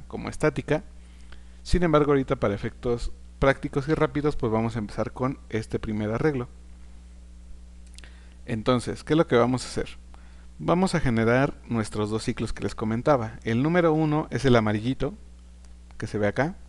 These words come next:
que va poco a poco, inicia, si se dan cuenta, desde la posición cero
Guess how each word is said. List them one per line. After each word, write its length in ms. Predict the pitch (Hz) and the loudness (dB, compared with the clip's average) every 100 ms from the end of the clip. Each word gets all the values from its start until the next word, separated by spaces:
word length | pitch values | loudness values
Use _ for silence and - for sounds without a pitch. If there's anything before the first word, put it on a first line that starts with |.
| - | -8
que 100 | 113 | -2
va 200 | 110 113 | 0 0
poco 240 | 127 - | -2 0
a 80 | 160 | 2
poco, 360 | 185 - 160 - - - - | 2 2 -2 -4 -16 -18 -10
inicia, 400 | 120 120 139 170 | 0 4 4 4
si 80 | 147 | 2
se 100 | - | 2
dan 140 | 120 131 | 2 2
cuenta, 320 | 135 139 127 | 0 2 2
desde 160 | 113 | 4
la 100 | 107 | 2
posición 460 | - 113 - 143 135 | 2 -4 -4 -2 0
cero 300 | - 160 180 | 2 2 2